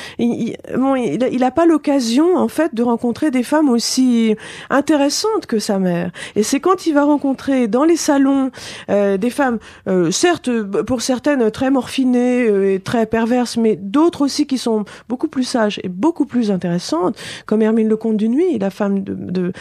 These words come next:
la, la mère de Pierre Lecomte du Nuit, le grand scientifique, qui lui lisait les épistolières du dix-huitième siècle.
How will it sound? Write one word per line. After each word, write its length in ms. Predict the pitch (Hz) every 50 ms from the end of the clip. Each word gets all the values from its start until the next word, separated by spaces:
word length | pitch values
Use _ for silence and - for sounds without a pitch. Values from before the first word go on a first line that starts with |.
| - -
la, 260 | 208 214 202 190 175
la 380 | 180 185 - - - 190 196 180
mère 240 | 202 220 240 233
de 100 | 190 180
Pierre 280 | 170 - - 294 320 302
Lecomte 280 | 240 214 - 214 202 185
du 120 | 196 190
Nuit, 180 | 208 208 208 202 - - - - - -
le 60 | 190
grand 220 | 175 208 202 202
scientifique, 540 | 202 - 202 185 - 202 - - 302 285 - - - - -
qui 120 | - 233
lui 160 | 214 220 240 226
lisait 320 | 220 233 214 214 254 254
les 240 | 226 202 190 180 196
épistolières 580 | 196 - 208 190 - - 196 190 208 226 214
du 120 | 180 180 175
dix-huitième 500 | 175 185 175 185 170 - - 180 180 196
siècle. 380 | - - 339 370 330 - -